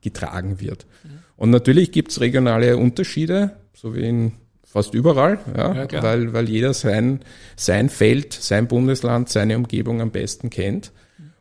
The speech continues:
Speaker 1: Und, ähm, natürlich vielleicht auch Dinge manchmal unterschiedlich bewertet. Manches ist vielleicht in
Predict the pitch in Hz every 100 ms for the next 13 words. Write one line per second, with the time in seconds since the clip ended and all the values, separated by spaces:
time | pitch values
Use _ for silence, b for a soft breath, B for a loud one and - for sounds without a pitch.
0 | _ - 110 120 123 127 - 127 123 123
1 | 123 120 120 127 120 127 131 - 123 117
2 | 123 - - _ _ _ 120 123 131 120
3 | 120 113 123 175 - 160 151 - 123 120
4 | 131 151 143 123 113 117 123 131 127 -
5 | 123 117 127 123 123